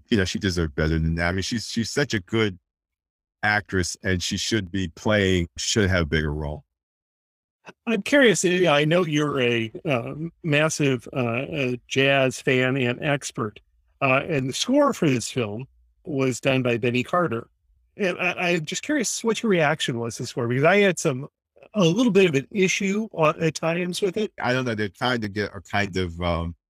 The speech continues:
Speaker 1: authenticity of some sort with, uh, the music here. And, uh, I, I felt it was a little limiting. Brownie McGhee and Sonny Terry were, were listed as performers,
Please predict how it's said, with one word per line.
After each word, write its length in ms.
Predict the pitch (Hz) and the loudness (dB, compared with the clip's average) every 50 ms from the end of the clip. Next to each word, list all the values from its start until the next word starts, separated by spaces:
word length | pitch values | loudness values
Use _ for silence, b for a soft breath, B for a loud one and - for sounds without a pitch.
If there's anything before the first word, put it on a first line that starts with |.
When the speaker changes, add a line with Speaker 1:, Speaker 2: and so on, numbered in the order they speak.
| _ _ _ _ _ _ _ _ - | _ _ _ _ _ _ _ _ 2
Speaker 1:
authenticity 1000 | 107 110 117 - - 110 104 85 - - 123 120 - - 120 107 110 110 110 110 | 2 2 2 4 2 2 2 0 0 0 0 0 0 -2 -4 -2 0 0 0 0
of 120 | 104 101 92 | -2 -2 -4
some 240 | - - 123 110 110 | -4 -4 -2 -2 -2
sort 520 | - - - - 110 107 104 98 - - | -4 -6 -4 -2 -2 0 0 -2 -4 -6
with, 200 | - 104 104 101 90 _ - | -6 -4 -4 -4 -6 _ -4
uh, 200 | 82 92 95 92 | -2 -2 -2 -2
the 120 | 87 95 | -2 -4
music 460 | 95 98 101 107 107 90 - 101 90 | -4 -4 -4 -4 -4 -4 -6 -8 -8
here. 460 | - - 104 98 98 98 95 92 95 95 _ _ _ _ _ _ _ _ _ - | -4 -4 -2 0 2 2 2 0 -2 -4 _ _ _ _ _ _ _ _ _ -6
And, 500 | - 101 101 98 95 95 95 92 92 85 - - - | -2 0 2 2 4 2 2 0 -2 -4 -6 -6 -4
uh, 260 | 64 65 55 52 50 50 50 - _ _ _ _ _ _ _ - - | -2 -2 -2 -2 -4 -6 -10 -12 _ _ _ _ _ _ _ -8 -4
I, 140 | 104 104 - | -4 -2 0
I 200 | - 120 120 117 | 2 2 2 2
felt 300 | 117 - - 151 156 - | 2 2 0 0 2 2
it 80 | 135 113 | -2 0
was 280 | 101 110 104 95 - - - | 0 0 0 0 -4 -4 -4
a 80 | 104 | -4
little 500 | 101 101 110 117 117 117 110 107 98 92 82 | 0 2 4 4 4 4 2 2 0 -2 -4
limiting. 720 | 90 101 110 110 113 104 85 - - 92 87 82 80 - _ _ _ _ _ _ _ - | -2 0 0 2 2 0 -2 -4 -6 -6 -6 -6 -10 -12 _ _ _ _ _ _ _ -4
Brownie 360 | - 117 123 135 147 156 147 139 | 2 2 4 4 4 4 2 2
McGhee 640 | 127 113 104 95 87 101 117 123 123 120 117 104 | 2 0 -2 -2 0 4 4 6 6 6 4 4
and 280 | 95 95 90 92 87 82 | 2 2 -2 -4 -6 -8
Sonny 380 | - - - 117 120 117 104 92 | -10 -4 -2 -2 0 0 -2 -4
Terry 480 | - - - 120 113 117 110 101 92 | -6 -2 0 2 4 4 4 4 2
were, 280 | 85 80 82 80 - - - _ _ - | 2 0 0 -2 -2 -4 -12 _ _ -10
were 300 | - 85 92 90 87 90 | -4 -2 0 0 0 0
listed 500 | 90 95 104 104 - - - 98 95 90 | 0 0 -2 -2 -2 -4 -4 -2 0 0
as 380 | 90 87 87 85 85 82 - - | 2 2 2 2 0 0 -4 -8
performers, 880 | _ - 85 - - - 110 123 135 139 127 101 87 82 78 80 - | _ -10 -10 -10 -6 -2 0 0 2 2 2 0 0 -2 -2 -4 -8